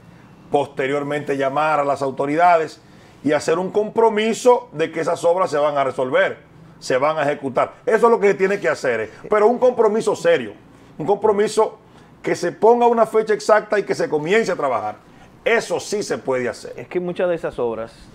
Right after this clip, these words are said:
Speaker 2: tenemos una llamada, muchas de esas obras están ej-, ejecutando.
Speaker 1: Bueno.
Speaker 2: Po-, lenta, pero están, se
Speaker 1: Vamos a
Speaker 2: están
Speaker 1: escuchar.
Speaker 2: ejecu-,
Speaker 1: Buenos días.
Speaker 2: ejecutando. Buen día.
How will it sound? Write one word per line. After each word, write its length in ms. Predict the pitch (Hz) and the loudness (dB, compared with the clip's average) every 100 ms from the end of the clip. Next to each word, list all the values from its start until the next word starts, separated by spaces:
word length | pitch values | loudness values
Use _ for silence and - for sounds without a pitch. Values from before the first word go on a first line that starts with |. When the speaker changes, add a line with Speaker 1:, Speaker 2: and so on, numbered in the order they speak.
| - | -14
Speaker 2:
tenemos 240 | 107 117 | -12 -10
una 140 | 135 131 | -8 -8
llamada, 320 | 120 98 98 | -8 -10 -10
muchas 280 | 139 180 180 | -4 0 0
de 60 | |
esas 200 | 160 160 | -2 -4
obras 240 | 139 139 131 | -4 -6 -8
están 260 | 131 143 | -10 -10
ej-, 200 | 143 143 135 | -10 -12 -12
ejecutando. 680 | 135 123 120 160 95 - - 107 - | -12 -10 -10 -10 -12 -20 -20 -18 -10
Speaker 1:
Bueno. 200 | 117 - - | -10 -10 -14
Speaker 2:
Po-, 80 | 117 | -8
lenta, 500 | 123 151 170 139 139 | -2 -2 -2 -4 -6
pero 140 | 135 | -6
están, 360 | 127 117 120 113 | -10 -10 -8 2
se 60 | |
Speaker 1:
Vamos 160 | 160 180 | 2 4
a 40 | |
Speaker 2:
están 100 | 135 139 | 0 -2
Speaker 1:
escuchar. 160 | 117 | -2
Speaker 2:
ejecu-, 40 | 117 | 2
Speaker 1:
Buenos 240 | 185 190 | 4 6
días. 220 | 190 160 156 | 6 6 2
Speaker 2:
ejecutando. 260 | 123 - | -4 -10
Buen 160 | 135 170 | -8 -6
día. 200 | 147 | -6